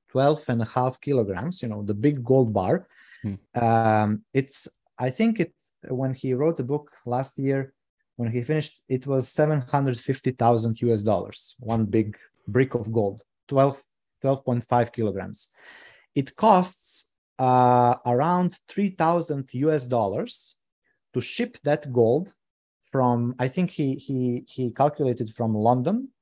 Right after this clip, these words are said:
Speaker 1: to New York, okay,
Speaker 2: Hmm.
Speaker 1: across the, across the Atlantic, around three thousand dollars.
Speaker 2: That's
Speaker 1: per
Speaker 2: less than I would
Speaker 1: se-
Speaker 2: have even expected, actually.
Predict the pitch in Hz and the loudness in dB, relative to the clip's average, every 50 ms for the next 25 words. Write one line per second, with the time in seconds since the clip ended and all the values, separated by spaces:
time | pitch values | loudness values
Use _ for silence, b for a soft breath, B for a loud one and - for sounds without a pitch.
0 | _ _ _ - 143 135 139 139 135 131 123 120 104 95 101 - _ _ _ _ | _ _ _ -4 -2 -2 0 0 2 2 2 0 0 -2 -4 -10 _ _ _ _
1 | _ _ - 107 - 131 180 120 98 - - - 139 135 131 117 113 113 117 113 | _ _ -18 -10 -8 -6 -6 -6 -8 -10 -6 -2 0 0 0 -2 -4 -4 -4 -4
2 | 117 113 - 127 - - 127 123 120 117 113 - 113 104 101 95 - - _ - | -4 -4 -8 -12 -8 -6 -6 -6 -4 -6 -6 -4 -4 -4 -6 -6 -10 -18 _ -20
3 | _ _ _ _ b b b b b b b 120 160 208 214 208 - 214 190 - | _ _ _ _ b b b b b b b 2 4 4 4 2 0 -2 0 2
4 | 185 180 170 156 143 127 127 131 151 185 208 220 214 - - - - - 135 147 | 2 2 2 0 -2 -2 0 0 0 0 -2 -2 -4 -6 -10 -10 -10 -6 -6 -2
5 | - 123 107 - - - 123 110 104 98 95 101 98 92 95 98 92 90 90 87 | 0 2 2 2 2 0 -2 0 0 0 2 2 2 2 0 -2 -2 -2 -4 -4
6 | - - 113 120 117 - 85 - 90 110 - - - - | -6 -4 -6 -6 -6 -6 -8 -6 -6 -8 -8 -12 -16 -16